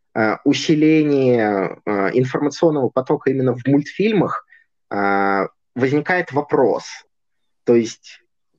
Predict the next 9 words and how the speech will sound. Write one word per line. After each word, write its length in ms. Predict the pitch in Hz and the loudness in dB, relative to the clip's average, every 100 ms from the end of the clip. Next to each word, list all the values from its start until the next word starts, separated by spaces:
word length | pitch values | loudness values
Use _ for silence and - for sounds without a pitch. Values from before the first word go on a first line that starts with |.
| - | -4
мультфи-, 720 | 120 143 170 - - - 151 | 0 2 2 -2 -6 -2 0
можно 420 | 123 143 190 165 165 | 2 2 2 2 0
ли 100 | 156 | 2
считать 480 | - 131 131 127 | 0 0 -2 0
это 180 | 123 - | -2 -4
мультфильмом? 680 | 113 110 - - - - - _ _ _ _ - | -4 -4 -8 -10 -10 -10 -16 _ _ _ _ -12
Вот 140 | - | -12
скажем 360 | - - 98 90 | -8 -8 -6 -8
так. 180 | - | -10